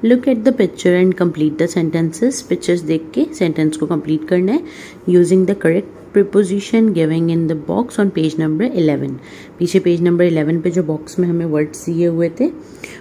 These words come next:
उन वर्ड्स को यूज़ करते हुए हमें इसको फिल करना है। Anwar is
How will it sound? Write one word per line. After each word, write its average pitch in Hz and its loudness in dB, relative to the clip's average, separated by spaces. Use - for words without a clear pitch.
उन 185 6
वर्ड्स 165 2
को - 2
यूज़ 156 2
करते 156 0
हुए 160 0
हमें 202 0
इसको - 0
फिल 180 0
करना 139 0
है। 143 -2
Anwar 170 2
is 151 4